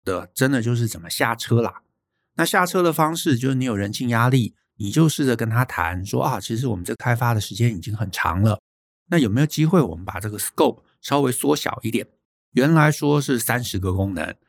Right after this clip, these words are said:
好，那我们，我们这个版本我就切这个，你现在已经开发五个了嘛，那我们就七个功能，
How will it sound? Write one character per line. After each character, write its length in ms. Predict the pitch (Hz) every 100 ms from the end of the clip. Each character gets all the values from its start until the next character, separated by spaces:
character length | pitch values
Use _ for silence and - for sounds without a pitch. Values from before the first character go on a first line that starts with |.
| _
好， 160 | - 123
那 120 | 143
我 60 | 131
们， 220 | 110 117 _
我 160 | 98 104
们 80 |
这 100 | 131
个 80 | 147
版 240 | 131 101 110
本 260 | 95 90
我 140 | 90 92
就 240 | 127 123
切 420 | 117 - 117 117 - - _
这 100 | -
个， 180 | 107 98
你 120 | 95
现 100 | 95
在 80 | 147
已 40 |
经 100 | 110
开 140 | 117 131
发 140 | 135
五 160 | 127 92
个 140 | 98
了 80 | 104
嘛， 200 | 101 - _ _
那 100 | 170
我 40 | 147
们 100 | 127
就 80 |
七 220 | 147 - 175
个 140 | 135
功 120 | 123
能， 200 | 110 82